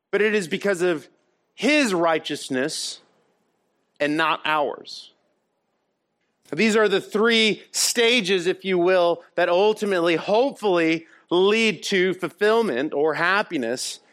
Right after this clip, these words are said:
according to Soren Kierkegaard. Let's jump into some numbers, right? It's a little bit of some philosophy there. Let's jump into some numbers.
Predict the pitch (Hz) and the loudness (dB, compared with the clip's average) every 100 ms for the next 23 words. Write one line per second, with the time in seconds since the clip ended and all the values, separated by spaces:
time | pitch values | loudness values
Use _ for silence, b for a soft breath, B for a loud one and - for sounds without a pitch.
0 | b b 143 - 175 165 165 151 143 147 | b b -6 -2 0 0 -2 0 0 0
1 | 165 143 143 135 - 160 - 135 123 69 | 0 0 0 -2 -2 -2 -4 -6 -6 -6
2 | - _ _ _ _ _ _ _ _ _ | -14 _ _ _ _ _ _ _ _ _
3 | _ _ _ _ _ _ _ _ _ _ | _ _ _ _ _ _ _ _ _ _
4 | _ _ _ - - 190 - 262 208 247 | _ _ _ -16 -8 -4 0 0 2 0
5 | - 208 208 175 165 123 90 - - - | 0 0 2 2 0 0 -6 -8 -14 -16
6 | _ - - 147 - _ _ _ _ _ | _ -10 -4 -4 -6 _ _ _ _ _
7 | _ _ _ - 104 95 _ - 117 110 | _ _ _ -10 -10 -10 _ -2 -2 0
8 | 107 98 - _ _ _ - 120 110 120 | -2 -4 -8 _ _ _ -8 -4 0 0
9 | 120 - 117 120 143 147 - 165 202 185 | 0 -4 -4 0 0 0 -2 -2 0 0
10 | 185 143 135 82 - - | 0 0 -2 -4 -8 -12